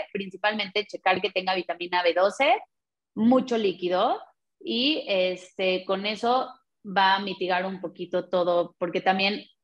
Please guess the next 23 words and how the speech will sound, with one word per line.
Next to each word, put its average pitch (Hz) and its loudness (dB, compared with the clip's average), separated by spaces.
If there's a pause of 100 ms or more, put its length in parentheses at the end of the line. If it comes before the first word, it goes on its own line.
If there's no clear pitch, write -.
(100)
como 185 -2
causa 226 6
estas 233 4
deficiencias, 226 0
entonces 185 -4
empezamos 185 -6
a 170 -2
tener 175 -2
síntomas 180 -4
por 165 -4
deficiencia 160 -6
de 165 -6
B 160 -4
doce, 175 0 (440)
que 175 4
fue 175 6
lo 185 2
que 170 -4
te 165 -6
pasó 160 -14
a 151 -14
ti 160 -12
también. 165 -6